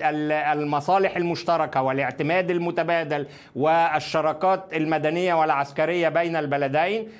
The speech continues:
تفتح أفق حقيقي لعلاقة م-، متطورة، آه، بين، آه، ن-، نظامين فيهم نقاط تشابه كثيرة،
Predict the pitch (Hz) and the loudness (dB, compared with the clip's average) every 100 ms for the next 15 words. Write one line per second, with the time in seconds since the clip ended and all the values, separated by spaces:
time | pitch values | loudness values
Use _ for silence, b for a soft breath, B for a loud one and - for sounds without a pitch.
0 | B - 277 226 - 262 - 226 208 214 | B 0 0 0 -2 -4 0 0 0 -2
1 | - - 151 190 214 220 226 220 226 170 | -2 -4 -2 0 -2 -2 -2 2 2 2
2 | 170 196 208 202 156 151 151 139 151 170 | 0 2 2 2 2 2 2 2 2 2
3 | 190 208 202 202 190 156 143 139 139 139 | 2 2 2 4 0 -2 0 2 0 0
4 | 143 135 143 147 196 220 214 214 B B | -2 0 0 2 4 4 2 0 B B
5 | 151 160 160 151 208 233 226 220 208 175 | 0 2 0 2 0 0 0 0 -2 0
6 | 175 175 175 175 170 175 180 160 175 165 | 2 2 2 2 0 0 -2 0 0 2
7 | 175 185 196 185 143 185 170 165 160 156 | 2 2 0 -2 -2 -2 0 -2 -2 -2
8 | 156 175 175 156 135 165 160 147 139 135 | 0 -2 -2 -4 -2 -2 0 -2 -4 -6
9 | - 139 147 220 233 226 | -4 -4 -2 0 2 2